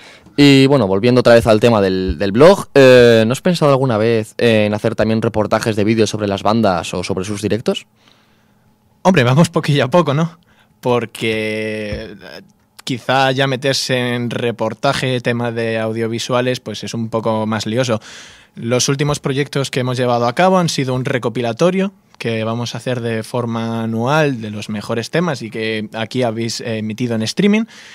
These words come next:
Speaker 2: Y, bueno, quizás sí un poco hacer entrevistas en la radio si podemos traer aquí a, a grupos,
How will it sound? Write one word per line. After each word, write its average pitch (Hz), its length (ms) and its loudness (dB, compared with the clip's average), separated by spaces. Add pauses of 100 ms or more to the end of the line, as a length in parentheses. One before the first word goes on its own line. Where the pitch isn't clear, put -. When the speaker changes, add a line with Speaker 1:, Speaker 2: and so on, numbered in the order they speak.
(600)
Speaker 2:
Y, 131 440 -2
bueno, 139 320 0
quizás 135 360 -4
sí 143 240 -4
un 143 160 -6
poco 147 360 -2
hacer 123 320 -2
entrevistas 123 1000 -4
en 110 160 -4
la 107 140 -6
radio 139 260 -2
si 127 160 -6
podemos 107 380 -8
traer 113 260 -2
aquí 113 300 -6
a, 101 260 -8
a - 160 -14
grupos, 117 400 -6